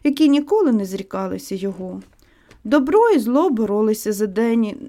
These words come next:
в ту ніч, як боролися Янгол і диявол за Сентрама, і було важко сказати, що переможе. Бунтівна натура чи любяче серце, докори сумління й обурення, сором і горе,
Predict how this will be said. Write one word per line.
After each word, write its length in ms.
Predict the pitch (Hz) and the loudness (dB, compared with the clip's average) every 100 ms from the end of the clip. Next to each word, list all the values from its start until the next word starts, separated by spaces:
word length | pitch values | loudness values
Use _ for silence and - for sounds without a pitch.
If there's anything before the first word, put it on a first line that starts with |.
| - | -20
в 60 | - | -14
ту 140 | - | -4
ніч, 500 | 220 214 202 190 - _ - - | -2 -2 -4 -10 -20 _ -8 -4
як 160 | 254 | -2
боролися 560 | 240 302 330 320 302 285 | 4 4 4 2 0 0
Янгол 520 | 262 294 349 294 277 | 0 0 2 0 0
і 80 | - | -2
диявол 500 | 226 226 254 277 254 | -4 -2 0 0 -2
за 140 | 202 208 | -2 -8
Сентрама, 720 | - 220 - 233 247 214 - - _ | -4 -4 -4 -2 -2 -4 -8 -16 _
і 40 | 233 | -2
було 280 | 240 269 | 4 4
важко 380 | 262 311 320 - | 4 2 0 -10
сказати, 560 | 208 214 202 214 208 202 | -8 -8 -4 -4 -6 -10
що 220 | - 220 | -8 -8
переможе. 720 | 220 208 208 202 196 190 190 - _ - - - - | -6 -6 -6 -8 -10 -12 -16 -18 _ -20 -20 -10 4
Бунтівна 500 | 262 262 277 285 311 | 8 8 8 8 8
натура 520 | 294 277 302 320 302 | 8 6 2 2 0
чи 180 | 294 247 | -2 -4
любяче 420 | 226 220 233 220 | -2 -4 -8 -10
серце, 540 | - 208 202 190 - | -10 -10 -10 -14 -16
докори 480 | 196 254 269 277 262 | 2 4 6 6 4
сумління 580 | 254 254 240 233 269 254 | 4 0 0 2 4 4
й 80 | 220 | 2
обурення, 640 | 226 202 233 262 233 190 190 | -4 -2 -2 0 -2 -6 -12
сором 460 | - 269 294 262 240 | -4 0 2 0 -2
і 80 | |
горе, 460 | 220 208 220 202 | -4 -2 -2 -4